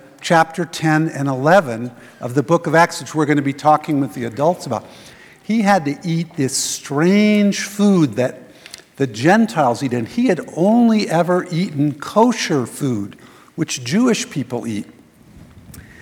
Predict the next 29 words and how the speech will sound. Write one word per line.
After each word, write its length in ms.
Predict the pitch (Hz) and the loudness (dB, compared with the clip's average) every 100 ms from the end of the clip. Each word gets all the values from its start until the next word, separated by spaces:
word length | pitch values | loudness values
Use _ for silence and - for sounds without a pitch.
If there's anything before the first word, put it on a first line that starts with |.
| - - | -20 -4
So 320 | - 170 170 | 2 4 4
it, 140 | 185 - | 0 -4
it's 300 | - 170 - | -2 -2 -4
really 340 | 139 196 190 139 | -2 2 2 4
hard. 220 | 160 143 | 2 2
Anyway, 240 | 196 165 | 2 4
let 100 | 180 | 6
me 80 | 233 | 4
show 220 | - 214 | 4 2
you 160 | 214 170 | 4 2
the 100 | 151 | 0
church 540 | - 226 196 - - | -2 0 0 -2 -6
where 180 | 147 147 | 0 2
I, 120 | 139 - - - | 2 0 -14 -6
every 320 | 160 185 220 | -2 0 -2
Sunday, 720 | - - 220 208 139 117 135 - - - - | -2 0 0 2 -2 -2 -4 -8 -16 -10 -2
I 100 | 151 | 2
got 200 | 170 - | 2 0
to 80 | |
go 260 | 131 180 185 | 2 4 4
in 140 | 175 | 4
this 220 | 160 - - | 2 0 -6
big 680 | - - 196 214 202 156 | -14 -6 -2 0 0 -4
pulpit 480 | - 214 208 151 - - - - - | 0 2 2 0 -4 -8 -20 -18 -6
and 100 | 135 | -4
stand 500 | - 170 160 139 151 | 0 4 4 4 0
way 300 | 214 220 208 | 2 6 8
up 160 | 202 - | 6 4
high 600 | 190 190 156 123 139 | 4 6 6 2 -2